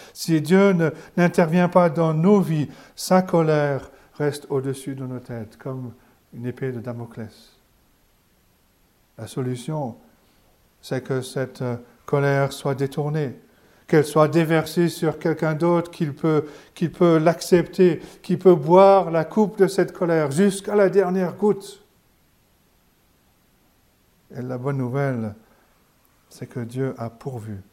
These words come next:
Il nous a donné le Seigneur Jésus-Christ comme substitut. Et c'est comme pour ça que le verset vingt et un commence avec ce mot « mais », « mais maintenant ».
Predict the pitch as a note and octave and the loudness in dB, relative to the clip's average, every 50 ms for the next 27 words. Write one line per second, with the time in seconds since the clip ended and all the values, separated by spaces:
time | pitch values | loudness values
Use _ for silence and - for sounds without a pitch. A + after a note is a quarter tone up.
0 | _ _ _ _ _ _ _ _ _ _ _ _ _ _ _ _ _ _ _ - | _ _ _ _ _ _ _ _ _ _ _ _ _ _ _ _ _ _ _ -14
1 | B2+ B2+ B2+ B2 A2+ C3 B2 A2+ B2 B2 B2 B2 A#2+ A#2+ A#2+ - - B2+ B2 B2 | -12 -10 -10 -8 -6 -8 -6 -6 -6 -6 -6 -6 -6 -6 -8 -10 -10 -8 -6 -6
2 | A#2+ A#2+ A2+ A2 A#2 A#2+ A2+ A#2 A#2 A2+ - - A#2+ A2+ - - A2 G#2 G2 - | -6 -6 -6 -8 -8 -10 -8 -8 -12 -12 -10 -12 -12 -12 -12 -14 -16 -16 -18 -18
3 | - A2+ G#2+ - _ - G#2+ G#2+ _ A2+ A2 A2 _ _ _ _ _ _ _ _ | -20 -20 -20 -20 _ -20 -20 -20 _ -20 -20 _ _ _ _ _ _ _ _ _
4 | _ _ _ _ _ _ _ _ _ _ _ _ _ _ _ _ _ _ _ _ | _ _ _ _ _ _ _ _ _ _ _ _ _ _ _ _ _ _ _ _
5 | _ _ - _ _ _ _ _ _ _ _ _ _ _ - B2+ A2+ A2+ - - | _ _ -20 _ _ _ _ _ _ _ _ _ _ _ -16 -14 -14 -14 -14 -14
6 | - B2 A2+ A2 - A#2+ A#2+ - - A#2 G#2+ - - B2+ B2 - - B2+ A#2 A2+ | -12 -12 -12 -12 -12 -14 -14 -12 -14 -16 -16 -12 -10 -12 -12 -10 -12 -12 -10 -10
7 | A2+ A2+ A#2+ A#2 - - - A#2+ A2+ B2 B2+ A#2 - - C3 B2 A#2+ A#2+ - - | -10 -10 -10 -12 -12 -10 -12 -10 -8 -8 -10 -10 -10 -10 -8 -8 -10 -10 -16 -20
8 | - _ _ _ _ - C3 C3 C3 B2+ - B2+ B2+ C3 B2+ B2 - - - C3 | -20 _ _ _ _ -10 -8 -8 -8 -8 -8 -8 -6 -6 -8 -10 -10 -12 -10 -10
9 | B2 B2+ C3 B2 B2 - - _ _ _ _ _ _ _ A2+ G#2+ G#2+ A2+ A#2+ A#2+ | -8 -6 -8 -8 -10 -12 -20 _ _ _ _ _ _ _ -16 -14 -12 -10 -10 -10
10 | A2+ F#2+ F#2+ _ _ _ _ _ _ _ _ _ _ _ _ _ _ _ _ _ | -10 -12 -14 _ _ _ _ _ _ _ _ _ _ _ _ _ _ _ _ _
11 | _ _ _ - G#2+ G#2+ A#2 A#2 A2+ A2+ G#2+ G2 - A2+ A2+ G#2+ G#2+ G#2+ - - | _ _ _ -18 -14 -12 -12 -10 -10 -12 -14 -16 -20 -20 -20 -20 -20 -20 -20 -20
12 | G2+ G#2 G2+ G2 | -20 -20 -20 -20